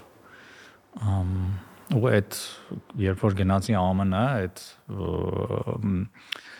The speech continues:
ֆրանսիացիներից մեկի, Ֆրանսուଆ Մուտեն, բասիստի շնորհիվ ծանոթացա ա, էնտեղի, ա, ամերիկյան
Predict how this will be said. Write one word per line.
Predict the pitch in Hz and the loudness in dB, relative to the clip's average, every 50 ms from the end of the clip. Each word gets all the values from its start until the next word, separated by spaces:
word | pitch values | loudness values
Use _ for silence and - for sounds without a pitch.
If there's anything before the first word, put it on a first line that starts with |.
| - - | -20 -18
ֆրանսիացիներից | - - - 98 - 95 - 107 92 90 - - 104 98 95 95 95 95 95 95 95 95 92 92 95 95 95 98 98 98 98 92 92 101 95 92 - - | -2 2 4 4 6 6 4 2 2 0 0 2 2 4 4 4 4 2 2 0 0 -2 -2 -2 -4 -4 -4 -4 -4 -4 -4 -2 0 0 0 0 2 2
մեկի, | - 92 90 90 87 87 - - 101 101 | 4 4 4 4 2 0 0 0 0 0
Ֆրանսուଆ | 101 - - - 95 92 95 92 - - 92 90 | 0 0 0 2 2 4 2 2 2 2 2 4
Մուտեն, | 90 90 87 90 - 101 90 85 82 | 4 2 0 0 0 2 2 2 2
բասիստի | 78 - 82 85 82 - - 95 - - - - 98 92 90 85 87 - - - - - - - | 0 0 0 0 0 0 -2 -2 -2 -2 -2 0 2 2 2 2 -2 -4 -10 -16 -16 -16 -12 -10
շնորհիվ | - - - 101 95 95 92 90 101 120 120 117 | -6 -2 2 2 4 4 4 4 4 4 2 2
ծանոթացա | - 113 95 92 92 90 85 - 92 90 90 - - 117 110 117 117 110 _ _ _ _ - | 0 2 2 2 2 0 0 0 0 0 0 2 2 4 4 4 2 -2 _ _ _ _ -4
ա, | - 95 90 92 90 85 87 87 87 87 90 - - - _ _ | 0 2 4 4 4 2 2 0 0 0 -2 -4 -6 -10 _ _
էնտեղի, | - 104 92 92 90 87 - 98 95 92 98 95 95 92 90 90 90 87 | 0 2 2 2 2 2 2 2 2 2 2 2 2 2 2 2 2 2
ա, | 82 80 82 80 80 80 87 - | 0 0 0 0 -2 -2 -2 0
ամերիկյան | - 85 85 87 90 87 87 - - 90 85 | 0 2 2 2 0 0 0 0 2 2 2